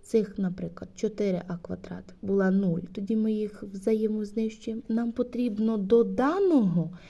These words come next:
додати точно такий самий, тільки з протилежним знаком. Тобто ми додаємо мінус чотири а квадрат, вони тоді взаємознищуються, і плюс три а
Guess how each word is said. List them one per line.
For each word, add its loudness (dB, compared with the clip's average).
додати 0
точно -2
такий -2
самий, -4
тільки -2
з 8
протилежним 0
знаком. 0
Тобто 4
ми 6
додаємо 2
мінус 8
чотири 2
а -2
квадрат, -6
вони 2
тоді -4
взаємознищуються, -4
і 8
плюс 8
три 4
а -2